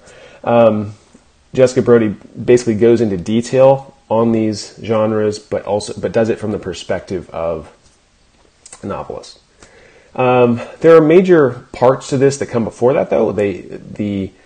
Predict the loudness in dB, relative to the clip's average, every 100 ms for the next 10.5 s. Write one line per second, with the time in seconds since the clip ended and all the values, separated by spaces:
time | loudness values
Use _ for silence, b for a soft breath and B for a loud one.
0 | b b b -10 -6 -6 -6 -10 -14 B
1 | -4 0 2 2 -2 -16 _ -2 0 0
2 | -4 -6 -6 -6 -6 -14 B B B B
3 | B -14 -4 -2 -2 -6 _ b b b
4 | -10 -6 -6 -8 -2 0 0 0 0 -2
5 | -6 -4 -4 -4 -6 -6 -4 -4 -4 -6
6 | -6 -6 -8 -10 -14 -10 -10 -10 -6 -6
7 | -6 -10 -6 -4 -4 -4 -4 -4 -4 -2
8 | -2 -4 -4 -6 -6 -8 -8 -8 -10 -12
9 | -14 -10 -10 -10 -10 -6 -6 -8 -8 -8
10 | -8 -10 -8 -10 -10